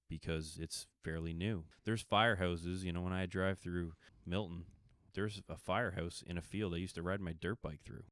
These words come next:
Houses in areas that, yeah, were cornfields ten years ago. So as the fire, you know, service rapidly grows, I think that, uh,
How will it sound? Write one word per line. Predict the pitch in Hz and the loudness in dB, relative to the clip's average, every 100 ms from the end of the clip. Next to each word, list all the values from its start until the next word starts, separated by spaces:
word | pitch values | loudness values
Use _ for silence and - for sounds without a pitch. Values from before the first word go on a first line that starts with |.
| _ _ _ _ 101 | _ _ _ _ 0
Houses | 110 123 92 82 | 4 6 4 0
in | 87 85 | -2 -2
areas | 90 98 92 90 87 | 0 2 4 2 0
that, | 87 82 | 0 0
yeah, | 104 123 85 78 - | 0 0 -2 -6 -10
were | 85 | -8
cornfields | - 110 123 92 80 80 - | -2 -2 0 -2 -2 -4 -10
ten | - 82 | -2 -2
years | 82 80 78 | 0 -2 -4
ago. | 80 80 80 - _ _ | -6 -6 -8 -14 _ _
So | - 95 90 85 | -4 2 2 4
as | 104 98 | 2 0
the | 98 | -2
fire, | 110 113 117 101 | 4 6 6 2
you | 82 | 0
know, | 90 87 | -2 -2
service | 98 87 82 | -2 -2 -2
rapidly | 87 98 98 85 85 | 2 4 2 0 -2
grows, | 80 98 85 82 | 0 2 2 -2
I | 82 | -6
think | - 82 - | -6 -8 -6
that, | 80 - | -6 -6
uh, | 78 78 78 | -6 -6 -6